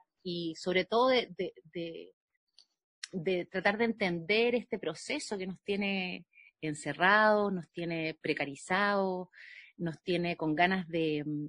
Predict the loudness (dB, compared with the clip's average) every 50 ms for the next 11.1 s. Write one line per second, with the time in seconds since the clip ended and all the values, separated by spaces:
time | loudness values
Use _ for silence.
0 | -8 _ -4 -4 -4 -2 -2 -2 -2 -2 -2 0 0 0 0 0 -2 -6 -10 -8
1 | -6 -6 -6 -6 -6 -4 -2 -2 0 0 -2 -2 -2 -4 -4 -4 -4 -6 -8 _
2 | -10 -8 -6 -4 -4 -2 0 4 6 6 8 6 6 4 0 -4 -4 -6 -6 -8
3 | -8 -10 _ _ -12 -8 -8 -8 -8 -10 _ _ _ _ -10 -8 -8 -8 -8 _
4 | _ _ 2 2 4 4 4 2 2 0 _ 2 2 2 4 4 2 2 2 0
5 | 0 -4 -12 -20 -20 -20 -20 -20 -20 -20 -20 -20 -20 -20 _ -4 0 2 4 6
6 | 8 8 10 10 10 8 6 4 -2 -8 -14 -14 -14 -10 -4 0 4 4 4 4
7 | 4 2 4 4 6 10 10 12 12 12 10 8 8 6 6 4 4 4 2 2
8 | 2 2 2 0 0 0 0 -2 -2 -2 -2 -4 -6 -8 -12 -10 -4 0 4 4
9 | 6 6 4 4 2 0 0 0 0 2 2 0 0 -2 0 0 0 0 0 -2
10 | -2 -4 -4 -4 -6 -8 -12 -12 -10 -8 -8 -8 -8 -8 -12 -14 -16 -16 -16 -16
11 | -16